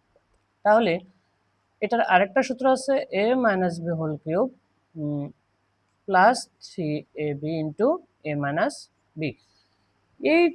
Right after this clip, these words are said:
সূত্রগুলা দিয়ে আমরা আজকে অঙ্ক করার চেষ্টা করব তোমাদেরকে। উম, সূত্রগুলো আশা করি খাতায় লিখে নিয়েছো। এই সূত্রগুলার ডিটেলস আমি আলাদা একটা ক্লাস তোমাদেরকে দেওয়ার চেষ্টা করব, আহ, বর্গের সূত্রগুলোর মতো। আজকে আমি সূত্রতে যাচ্ছি না, তাহলে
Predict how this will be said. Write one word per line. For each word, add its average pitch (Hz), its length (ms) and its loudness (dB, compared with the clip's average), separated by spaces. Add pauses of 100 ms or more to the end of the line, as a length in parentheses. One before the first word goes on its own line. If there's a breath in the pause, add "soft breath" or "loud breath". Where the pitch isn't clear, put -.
(100)
সূত্রগুলা 208 640 2
দিয়ে 147 180 0
আমরা 139 320 0
আজকে 135 300 -4
অঙ্ক 147 200 -4
করার 147 320 -4
চেষ্টা 151 240 -8
করব 156 280 -6
তোমাদেরকে। 185 500 -4
উম, 147 640 -8 (400)
সূত্রগুলো 175 460 -4
আশা 170 200 -4
করি 160 160 -4
খাতায় 156 300 -4
লিখে 151 180 -6
নিয়েছো। 175 340 -4 (1200)
এই 269 160 0
সূত্রগুলার 302 840 0
ডিটেলস 190 400 -2 (260)
আমি 175 160 0 (200)
আলাদা 165 240 0
একটা 165 260 -10
ক্লাস 143 300 -6
তোমাদেরকে 139 340 -8
দেওয়ার 139 220 -4
চেষ্টা - 300 -10
করব, 143 200 -6 (560)
আহ, 135 120 -2
বর্গের 147 380 -2
সূত্রগুলোর 143 460 -6
মতো। 135 200 -8 (400)
আজকে 180 260 -6
আমি 208 120 -2
সূত্রতে 254 500 -4
যাচ্ছি 202 360 -2
না, 233 60 -2 (420)
তাহলে 170 180 0